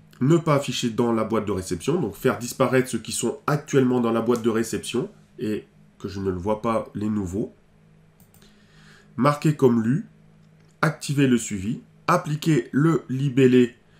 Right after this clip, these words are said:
et je peux choisir le libellé, donc Google Update que j'ai créé. Transférer à une autre adresse, le supprimer, ne jamais envoyer dans le dossier spam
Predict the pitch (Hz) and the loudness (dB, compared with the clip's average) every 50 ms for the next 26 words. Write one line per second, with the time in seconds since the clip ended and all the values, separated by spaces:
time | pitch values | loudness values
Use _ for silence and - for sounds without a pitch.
0 | - - _ _ _ - 135 135 123 131 127 - 120 117 - - 117 107 104 110 | -20 -20 _ _ _ -2 -2 0 0 0 0 0 -2 -4 -2 -2 -4 -4 -4 -4
1 | 113 110 - - - _ _ _ - 123 135 139 135 123 127 113 120 120 113 117 | -6 -6 -6 -10 -14 _ _ _ -4 -2 0 0 0 0 0 2 2 4 4 4
2 | 117 113 - 104 98 95 92 98 117 120 120 123 117 117 110 101 107 120 110 - | 2 0 0 -4 -6 -8 -6 -6 -4 0 0 2 2 0 -2 -2 -4 -4 -4 -4
3 | - - _ - 117 107 95 98 95 - - - 78 80 104 170 - - _ _ | -8 -16 _ -8 -8 -6 -6 -8 -10 -12 -12 -10 -10 -8 -8 -10 -12 -16 _ _
4 | _ _ _ _ _ _ _ _ _ _ _ _ - - _ _ _ _ - _ | _ _ _ _ _ _ _ _ _ _ _ _ -20 -20 _ _ _ _ -20 _
5 | _ _ _ _ _ _ - - 175 175 - - - 165 151 139 147 147 139 123 | _ _ _ _ _ _ -2 0 0 0 0 2 2 2 2 4 4 2 2 2
6 | - - _ _ _ _ _ 131 143 139 131 123 113 107 - - 98 92 87 82 | 0 -6 _ _ _ _ _ 0 2 4 4 4 2 0 0 -4 -6 -6 -4 -6
7 | 92 127 156 - - - _ _ - 151 170 160 - 147 139 - - 113 95 90 | -6 -6 -8 -10 -14 -20 _ _ -2 -2 -2 0 0 -2 -4 -4 -6 -6 -4 -4
8 | 87 - - - - 143 147 160 175 175 151 160 147 147 143 139 127 123 113 120 | -4 -6 -8 -8 -6 -2 2 4 4 4 4 2 2 2 2 2 2 2 2 2
9 | 117 120 104 110 107 104 95 101 98 - - - 92 90 - - 92 90 113 - | 2 2 0 0 -2 -2 -4 -4 -6 -6 -6 -8 -8 -10 -6 -4 -4 -2 -2 -4
10 | 196 | -6